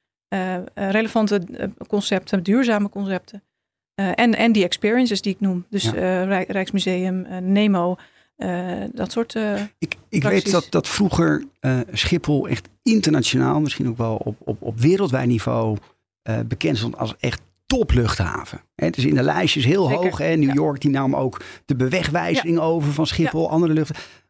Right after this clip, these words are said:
Speaker 2: Waar staan we nu in die ranking?
Speaker 1: Ja, d-, wij, eh, vergelijken ons met de Europese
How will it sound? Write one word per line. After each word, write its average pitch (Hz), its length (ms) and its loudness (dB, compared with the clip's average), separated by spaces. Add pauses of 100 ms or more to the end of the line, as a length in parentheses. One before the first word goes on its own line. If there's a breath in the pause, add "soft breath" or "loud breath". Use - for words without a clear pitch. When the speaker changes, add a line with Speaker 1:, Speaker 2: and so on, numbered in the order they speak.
(120)
Speaker 2:
Waar 202 240 0
staan 240 280 2
we 208 60 4
nu 202 140 2
in 175 60 2
die 165 160 0
ranking? 165 380 -2 (380)
Speaker 1:
Ja, 196 140 -4
d-, 180 80 -10 (200)
wij, 226 340 0
eh, 220 140 -2
vergelijken 254 400 -4
ons 254 100 -2
met 240 140 0
de - 120 -4
Europese 277 760 0